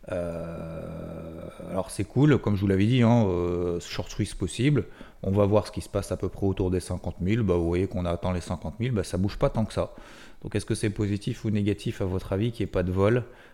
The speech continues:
volatilité ? Alors, on est en train de faire un plateau à très court terme. Donc, un plateau, c'est quoi ? C'est un range latéral, alors qu'on vient justement de faire une impulsion haussière à cinquante mille. Bah, c'est plutôt positif ou c'est plutôt négatif ? A priori, c'est plutôt positif.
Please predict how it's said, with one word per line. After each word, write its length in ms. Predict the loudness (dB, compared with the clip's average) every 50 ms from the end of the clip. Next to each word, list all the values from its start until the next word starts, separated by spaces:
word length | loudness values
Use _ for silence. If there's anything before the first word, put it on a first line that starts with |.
| -14 -6
volatilité ? 720 | 0 2 4 4 4 0 -2 -2 -2 -2 0 2 0 0 2
Alors, 580 | 0 0 2 4 4 2 2 -2 -10 -16 -20 -20 -20 -20 -20 -20 _ _ -8 -2
on 160 | 0 4 4
est 40 | 4
en 100 | 4 2
train 180 | 0 0 0
de 160 | 0 0 -2 -4 -6 -10
faire 240 | -6 -4 -2 0 0
un 80 | -2 0
plateau 420 | 0 0 0 2 2 2 2 2
à 60 | 0
très 160 | 0 -2 -4 -4
court 180 | -6 -8 -6
terme. 300 | -4 -4 -2 -2 -4 -6 -8 -10 -18 -20 -20 -20 -20 -16 -14
Donc, 180 | -14 -10 -10
un 60 | -8
plateau, 320 | -4 -2 -2 -2 0 -2 -4
c'est 160 | -4 -6 -8
quoi ? 220 | -2 0 0 0
C'est 140 | 0 0 -2
un 20 | -2
range 320 | -2 0 0 0 2 2
latéral, 500 | 2 2 2 0 -2 0 0 0 0 -2 -6 -12 -16 -18 -18 -10 -4
alors 200 | -2 -2 -2 -2
qu'on 160 | -2 -2 0
vient 220 | 2 2 2 2 0
justement 380 | 0 -2 -4 -4 -4 -2 -2
de 60 | -2 -2
faire 160 | -2 0 0
une 100 | 0 0
impulsion 440 | -2 -2 -4 -4 -6 -4 -4 -4 -4
haussière 300 | -4 -2 -2 -2 -2 0
à 100 | 0 -2
cinquante 420 | -2 -4 -6 -6 -4 -6 -6 -6 -6
mille. 140 | -8 -8 -8 -14 -20 -20 -20 -20 -20 -20 -20 -20 -20 -18 -16 -16 -16 -12 -8
Bah, 120 | -6 -6 -6
c'est 140 | -4 -6 -8
plutôt 220 | -6 -4 -4 -4
positif 420 | -2 -2 -4 -4 -2 -4 -6 -6
ou 40 | -6
c'est 120 | -10 -10 -10
plutôt 240 | -10 -10 -8 -6
négatif ? 460 | -4 -2 -2 -4 -4 -4 -8 -10 -10 -10
A 40 |
priori, 280 | -10 -6 -4 -4 -4 -4
c'est 120 | -6 -10
plutôt 200 | -14 -8 -8 -8
positif. 560 | -4 -4 -4 -4 -4 -8 -10 -12 -14 -14 -16